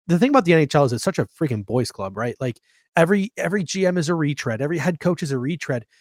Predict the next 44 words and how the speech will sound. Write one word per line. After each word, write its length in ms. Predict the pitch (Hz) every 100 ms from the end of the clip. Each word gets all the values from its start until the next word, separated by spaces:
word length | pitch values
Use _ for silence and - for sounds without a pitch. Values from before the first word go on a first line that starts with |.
| _
But 100 | 233
if 60 | 262
the 80 | 262
Sabres 360 | 285 294 330
would 100 | 254
have 80 | 240
just 160 | 202 -
tried 280 | 208 214
to 60 | 175
not 280 | 143 139 -
be 80 | 160
different 420 | 120 - 151 160
and 100 | 139
just 180 | 123 156 -
done 200 | 151 135
what 120 | 143 131
every 280 | 123 123 123
other 120 | 131
team 180 | 123 131
in 40 |
the 60 | 120
National 340 | 117 - 120
Hockey 280 | 123 123 135
League 160 | 123 110
does 360 | 113 123 131 - _ _ _
and 140 | 156 139
hired 400 | - 147 147 143
some 200 | 156 127
retread 540 | 127 143 - 156 143
G 260 | 120 135 123
M 360 | 120 123 123 _ _ _ _ _ _ _ -
and 140 | 143
brought 240 | 135 143
in 100 | 156
a 60 | 147
retread 480 | 123 131 135 151 147
coach 340 | - 127 135 -
like 180 | 123
Bruce 260 | _ 123 147
Boudreau 600 | - 135 123 120 131 131 - _ _ -
or 80 | 165
Gerard 480 | 143 156 156 175
Gallant, 440 | 165 135 123 143 - _ _ -
m-, 140 | 131